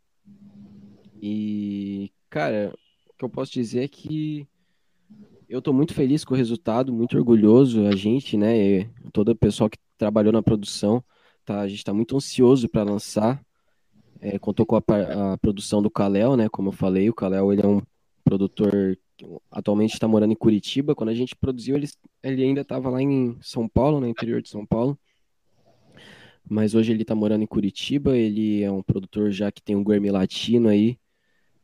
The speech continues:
no seu portfólio, e,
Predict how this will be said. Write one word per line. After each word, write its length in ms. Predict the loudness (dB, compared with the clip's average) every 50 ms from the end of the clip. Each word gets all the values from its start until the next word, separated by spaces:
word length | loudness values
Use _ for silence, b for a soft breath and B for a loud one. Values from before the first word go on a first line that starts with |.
| _ -12
no 600 | -6 -2 0 2 2 2 2 0 0 -2 -4 -8 -12 -18 -20 -18 -16 -16 -14
seu 240 | -8 -4 0 0 2
portfólio, 800 | 2 2 2 2 0 -4 -8 -6 -2 2 4 6 6 6 6 4 0 _ -12 -14 -14 _ _ _ _ _ _ -12 -6
e, 960 | -2 0 0 2 2 0 0 -2 -2 -2 -2 -2 -2 -2 -2 -2 -2 -4